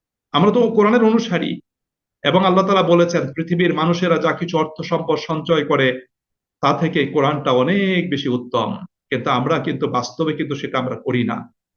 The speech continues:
আমরা সমাজ জীবনে যার ভিতর কোরআন আছে, যিনি কোরআনের পথে চলেন,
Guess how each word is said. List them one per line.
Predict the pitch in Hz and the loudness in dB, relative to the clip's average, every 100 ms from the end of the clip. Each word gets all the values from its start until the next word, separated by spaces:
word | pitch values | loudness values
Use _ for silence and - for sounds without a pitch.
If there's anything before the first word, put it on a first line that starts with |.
| - | -4
আমরা | 143 143 | -2 -2
সমাজ | 160 156 151 | 0 -2 0
জীবনে | 156 165 156 135 139 - - | 0 0 0 -2 -6 -14 -4
যার | 143 151 | 0 0
ভিতর | 160 180 - | 0 0 0
কোরআন | 160 160 165 | 2 2 2
আছে, | 160 156 | 0 -2
যিনি | 139 156 | -2 -2
কোরআনের | 143 160 160 147 | 0 0 2 -2
পথে | 160 170 | -2 -4
চলেন, | - 160 156 151 139 | -2 0 2 0 -2